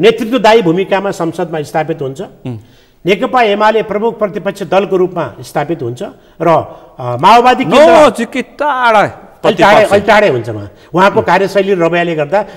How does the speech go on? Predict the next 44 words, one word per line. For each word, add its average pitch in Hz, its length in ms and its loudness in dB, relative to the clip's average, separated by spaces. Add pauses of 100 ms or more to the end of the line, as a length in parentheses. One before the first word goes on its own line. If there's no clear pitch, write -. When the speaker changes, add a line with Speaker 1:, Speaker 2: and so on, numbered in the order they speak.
Speaker 1:
जनताले 175 360 0
उहाँलाई 156 440 -2
Speaker 2:
अहिले 208 160 4
के 214 320 -6
छ - 20 2
Speaker 1:
पाँच 196 160 4
Speaker 2:
भने 220 180 2
Speaker 1:
वर्ष 226 160 -4 (140)
अलि 240 140 2
मार्जिनमा, 214 400 0
म 165 100 -2
आउँदैछु 220 340 2
Speaker 2:
अँ, 143 160 0
Speaker 1:
अब, 143 60 -6
अब। 143 120 -2
Speaker 2:
पक्कै 123 140 -6
पनि। 98 180 -8
Speaker 1:
अलि 233 120 0
मार्जिनमा 196 420 0
राख्दैछन्। 156 520 -4
Speaker 2:
उम्। 147 160 -4
Speaker 1:
त्यसपछि 240 800 -4
समाजवादी, 233 640 0 (280)
मा-, 196 220 2
माधव 165 420 -2
नेपालको 202 360 0
पार्टीले, 185 460 0
अ, 196 400 -12
जनताको 202 540 0
र 214 100 0
चाहिँ 190 240 -4
नि 165 60 -4
मतदाताको 170 580 -2
धेरै 208 440 -2
भरोसा 165 340 0
र 165 80 -4
विश्वास 156 320 -6
प्राप्त 156 320 -6
गरेको 143 280 -6
अवस्था - 280 -12
छ। - 100 -16
Speaker 2:
उम्। 180 300 -14
Speaker 1:
नेपाली 156 340 -2
राजनीतिको 147 600 -4